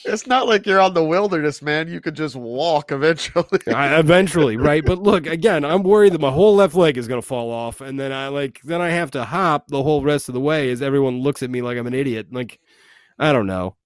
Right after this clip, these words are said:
Speaker 2: It just seemed like a bad idea. Stay close to home.
Speaker 1: Fair enough. How was the rest of your week?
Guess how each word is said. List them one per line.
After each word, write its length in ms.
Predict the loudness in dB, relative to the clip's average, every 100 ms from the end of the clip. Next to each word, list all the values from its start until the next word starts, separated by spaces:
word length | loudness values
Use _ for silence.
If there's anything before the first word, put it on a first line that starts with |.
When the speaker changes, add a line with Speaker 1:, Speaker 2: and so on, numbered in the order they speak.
| _
Speaker 2:
It 100 | -6
just 160 | -4 0
seemed 160 | 0 0
like 100 | 0
a 40 |
bad 240 | 0 -2
idea. 380 | -6 -10 -12 -12
Stay 240 | -14 0 0
close 260 | 2 0 0
to 100 | -6
home. 200 | -6 -10 _ _ _ _ _ _ _
Speaker 1:
Fair 340 | _ -8 -6 -4
enough. 480 | -2 -2 -2 _ _ _ _ _
How 160 | -2
was 160 | 0 -2
the 80 | -2
rest 200 | -2 -2
of 40 |
your 100 | -8
week? 260 | -8 -10